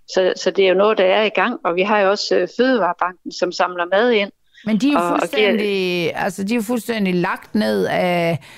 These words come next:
Speaker 2: af arbejde i princippet, og de er jo en frivillig organisation. Nu havde, øh, Franciska Rosenkilde fra Alternativet var forbi t-, tidligere, i hvert fald på telefon, og hun, hun, hun er jo, hun er jo ikke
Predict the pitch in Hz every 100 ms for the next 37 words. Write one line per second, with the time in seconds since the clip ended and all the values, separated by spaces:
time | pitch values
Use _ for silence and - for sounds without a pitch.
0 | - _ - 185 180 175 185 208 247 196
1 | 180 180 170 190 175 247 220 190 156 185
2 | 175 196 185 180 170 160 - 247 269 233
3 | 185 165 170 190 247 240 208 226 226 208
4 | 190 160 - 156 131 - 190 202 - 185
5 | 240 247 220 208 180 185 185 180 170 175
6 | 233 254 311 - 220 185 156 165 165 -
7 | 208 220 226 - - - 170 - 226 226
8 | 190 160 190 170 175 156 185 170 269 233
9 | - - - - - - 208 240 285 254
10 | 262 269 240 233 277 269 202 160 156 196
11 | 269 233 185 285 392